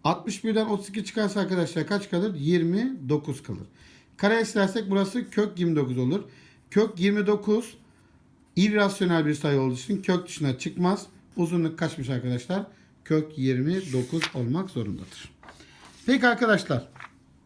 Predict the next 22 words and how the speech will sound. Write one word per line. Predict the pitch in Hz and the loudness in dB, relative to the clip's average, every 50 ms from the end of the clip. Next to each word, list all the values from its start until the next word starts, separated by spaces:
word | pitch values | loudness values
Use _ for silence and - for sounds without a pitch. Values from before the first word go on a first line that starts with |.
| _ _ _ _ _ _ _ _ - - - - - - - - _ _ _ - | _ _ _ _ _ _ _ _ -20 -20 -20 -20 -20 -20 -20 -20 _ _ _ -2
Karşımıza | - 240 294 - - 226 214 196 196 214 214 240 | 0 2 2 2 2 0 -2 0 0 0 0 0
bir | 311 - | 0 2
tane | 226 214 233 240 | 2 0 0 0
ikizkenar | 214 - - - 247 233 233 220 | -4 -6 -4 -2 -2 0 0 -2
üçgen | - - 226 220 196 | -2 -2 0 0 0
çıktı. | - - - - - - 104 - - - _ _ - - - | 0 -2 -8 -12 -8 -10 -10 -10 -10 -20 _ _ -12 -2 0
Diyor | 233 294 - - | 2 2 2 2
ki | - 208 208 - | 0 0 0 2
A | - 185 208 220 | 2 2 4 4
B | 254 254 | 2 2
C | - 294 | 2 2
üçgeninde | 277 - - - - 156 139 139 131 127 131 160 165 - - | 0 -2 -2 0 0 2 2 2 2 0 0 -2 -4 -6 -4
verilenlere | 151 135 156 180 208 226 226 226 233 233 247 | 0 2 2 2 2 2 0 0 0 0 0
göre | 208 190 151 139 156 170 - - - - - - | 2 2 2 2 0 -4 -8 -16 -20 -20 -12 -2
alan | - 156 180 214 226 247 254 247 - | 2 4 4 4 4 2 0 -2 0
kaçtır | - 180 151 - - - 117 90 | 2 2 2 2 -2 -8 -8 -8
diyor. | - - - - - - - - - _ | -8 -12 -14 -16 -20 -20 -20 -20 -20 _
Şimdi | - - 247 254 254 | -6 0 2 4 4
arkadaşlar | 254 254 254 240 226 208 - - 135 - - - | 4 2 2 2 0 0 0 -2 -6 -6 -2 2
eğer | 170 202 233 247 247 247 | 4 4 4 4 2 0
karşımıza | - 202 190 196 196 - 196 185 175 196 190 175 | 0 2 2 2 2 0 -2 -2 -2 -2 -2 0
bir | 165 185 196 | 0 0 -2